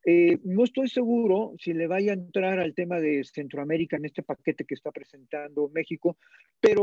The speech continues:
lo que sí creo es de que no se va a pelear con el gobierno mexicano. No creo que tampoco se enfrente con el presidente amlo,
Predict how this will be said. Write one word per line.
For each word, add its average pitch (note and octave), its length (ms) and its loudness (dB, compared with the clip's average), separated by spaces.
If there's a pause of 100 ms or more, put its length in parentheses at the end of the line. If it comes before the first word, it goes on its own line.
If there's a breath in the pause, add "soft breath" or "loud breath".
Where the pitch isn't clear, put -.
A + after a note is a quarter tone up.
(100)
lo G#3 140 -2
que G3+ 160 -4
sí D#4+ 300 -6
creo G#3 360 -4 (640)
es G#3 240 0
de B3+ 140 0
que E3+ 480 -2
no B3 240 -4
se B3 140 -10
va G3+ 100 -6
a F#3+ 40 -12
pelear E3 500 -6
con D3 320 -12
el C3+ 160 -8
gobierno D3+ 440 -4
mexicano. C3 580 -12 (340)
No E3+ 180 -4
creo E3+ 160 -2
que - 100 -14
tampoco C#3+ 420 -8
se - 140 -10
enfrente D3+ 600 -4
con C3+ 200 -6
el B2+ 100 -6
presidente C#3+ 840 -2
amlo, D#3 380 -2